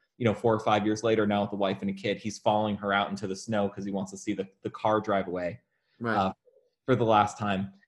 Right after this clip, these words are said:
Speaker 1: And, and that is, th-, there's something in there in that ambiguity. I think that, that, that creates regret because his thoughts are ambiguous, whereas hers are easily,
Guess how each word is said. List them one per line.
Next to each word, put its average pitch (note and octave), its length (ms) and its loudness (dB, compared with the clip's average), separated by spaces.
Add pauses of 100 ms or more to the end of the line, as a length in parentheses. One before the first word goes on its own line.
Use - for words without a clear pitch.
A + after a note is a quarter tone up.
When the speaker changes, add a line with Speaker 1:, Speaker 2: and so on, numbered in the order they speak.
(120)
Speaker 1:
And, A#2 300 4
and A#2+ 180 4
that D#3+ 300 2
is, B2+ 280 2 (1400)
th-, - 120 -6 (120)
there's B2+ 400 4
something D#3+ 500 0
in C3+ 260 0
there A#2 260 6
in A2+ 200 2
that A2 160 4
ambiguity. G#2 720 2
I F#2+ 60 4
think G2 200 -4
that, F#2 120 -6
that, F#2+ 320 -2
that F#2+ 220 0
creates F#2+ 360 -2
regret F2+ 600 -4
because G2 320 -2
his C#3+ 320 4
thoughts A#2 360 2
are G#2+ 180 4
ambiguous, G2+ 540 0
whereas G2+ 240 0
hers G#2+ 460 -2 (420)
are G#2+ 220 4
easily, G2 640 -2